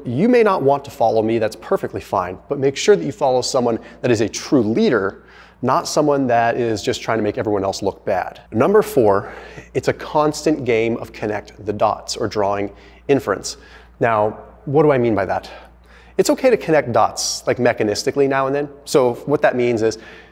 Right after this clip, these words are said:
you say, "Okay, there's a small research, uh, body over here that says this, and there's a small body of literature over here that says this. If that means that, and that means this, then maybe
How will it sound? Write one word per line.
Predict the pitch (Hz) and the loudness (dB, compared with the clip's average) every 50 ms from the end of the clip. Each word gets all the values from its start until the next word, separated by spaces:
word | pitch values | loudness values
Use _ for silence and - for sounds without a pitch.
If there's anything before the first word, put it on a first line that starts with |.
| - - | -8 -6
you | 143 | -2
say, | 123 135 123 127 | 2 2 4 4
"Okay, | 185 - 165 143 | 2 2 2 2
there's | 135 139 135 143 | 2 2 0 0
a | |
small | 135 - - 190 208 208 | -2 -2 -2 0 0 0
research, | 175 170 170 165 - - 175 160 151 - - - - | 0 -2 -4 -4 -4 -2 -2 -2 -4 -4 -10 -10 -6
uh, | 147 135 131 | -4 -2 0
body | 120 131 131 131 135 127 | 2 4 4 4 4 4
over | 123 120 110 117 | 2 2 2 2
here | - 120 113 110 | 2 4 4 4
that | 104 104 | 4 2
says | - - - 101 98 95 92 95 | 0 2 0 2 2 2 -2 -2
this, | 107 170 202 202 196 190 190 - - - - - - - _ - | -4 -2 -2 -2 -2 -4 -6 -8 -10 -10 -16 -20 -20 -18 _ -4
and | - | -2
there's | 202 190 | 0 0
a | 202 | 0
small | 202 - - 190 190 202 196 196 196 196 190 180 | -2 -2 -2 0 2 2 4 4 4 4 4 4
body | 156 143 190 - 156 151 156 135 | 2 0 0 2 2 4 4 2
of | 117 127 | 2 2
literature | 143 139 143 131 - - 123 | 4 4 2 2 2 2 2
over | 117 104 107 | 4 4 2
here | 107 165 185 170 | 2 4 4 4
that | 127 - | 2 0
says | - - 104 104 101 - | 0 0 0 0 0 0
this. | - 214 202 196 - - - - - - - - - - | 0 0 0 0 -4 -8 -8 -10 -12 -20 -20 -20 -18 -16
If | - 107 | -14 -6
that | 135 147 190 233 - - | 2 4 4 4 4 2
means | 202 190 185 165 135 | 4 4 4 4 2
that, | 120 120 107 95 90 - - - - - - _ _ _ _ _ - | 2 2 2 2 2 -2 -4 -8 -20 -20 -20 _ _ _ _ _ -6
and | 113 110 107 107 | -4 -4 -2 0
that | 107 202 240 233 - - | 0 0 0 0 -2 0
means | 156 156 156 143 123 110 | 2 4 4 4 2 0
this, | 120 175 180 117 98 - - - - - - _ _ _ - - _ _ _ _ - | 0 2 2 2 0 -2 -4 -8 -8 -10 -14 _ _ _ -20 -20 _ _ _ _ 0
then | 127 151 147 143 139 127 117 - - 135 143 | 2 4 4 4 4 2 0 -6 -10 -6 0
maybe | 175 220 262 311 392 311 180 151 139 139 147 185 185 | 2 4 6 6 6 6 6 4 4 6 4 2 0